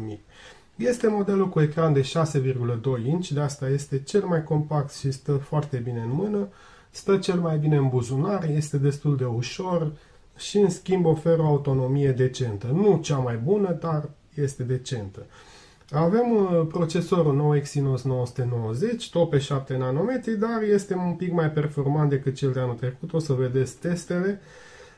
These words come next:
Um, are două nuclee, uh, M cinci se numesc ele, sunt la a cincea generație, dezvoltate de Samsung intern, cu tehnologie proprie.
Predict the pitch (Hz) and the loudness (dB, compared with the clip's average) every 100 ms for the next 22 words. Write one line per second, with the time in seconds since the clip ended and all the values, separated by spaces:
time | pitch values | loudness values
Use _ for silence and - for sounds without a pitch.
0 | - 151 156 156 151 147 147 185 226 208 | -4 0 4 6 6 4 0 -2 0 4
1 | 214 220 208 190 190 202 180 143 120 110 | 6 6 4 2 2 2 4 2 0 -6
2 | - - - 139 139 127 127 - _ _ | -10 -14 -10 -4 -2 -2 -4 -8 _ _
3 | - - - - - - - - _ _ | -20 -20 -20 -20 -20 -20 -20 -20 _ _
4 | _ 143 165 160 - 196 175 151 - - | _ -2 0 0 2 4 4 4 0 2
5 | 143 143 143 135 - 190 180 170 160 151 | 4 4 4 2 0 0 0 0 2 2
6 | 143 175 175 156 139 139 156 156 151 151 | 2 0 0 2 4 4 4 2 0 0
7 | 143 135 127 120 147 143 156 156 151 147 | 2 2 0 2 2 4 2 2 2 2
8 | 131 131 135 131 127 127 127 127 185 196 | 2 0 0 -2 0 0 2 0 0 0
9 | 185 170 143 131 131 127 120 120 127 - | 0 -2 0 0 0 0 -2 0 0 0
10 | 190 220 220 233 240 | -2 -2 -4 -4 -4